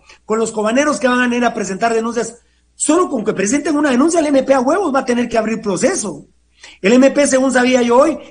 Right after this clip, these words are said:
iban a abrir un proceso, eh, de, de oficio. Eh, lo de la COPERCOVID se amarra con lo del Ministerio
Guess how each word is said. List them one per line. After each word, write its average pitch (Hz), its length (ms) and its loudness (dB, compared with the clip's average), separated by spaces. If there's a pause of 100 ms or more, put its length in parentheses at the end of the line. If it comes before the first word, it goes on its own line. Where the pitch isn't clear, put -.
(100)
iban 240 280 0
a 190 60 -4
abrir 240 240 -4
un - 280 -8
proceso, 233 640 0 (280)
eh, 196 380 -4
de, 180 360 -4
de 185 80 0
oficio. 185 640 4 (420)
Eh, 185 540 0
lo 208 160 2
de 208 80 6
la 202 140 2
COPERCOVID 214 560 2
se 262 120 2
amarra 240 380 2
con 196 160 -4
lo 185 100 0
del 180 140 -4
Ministerio 196 640 -2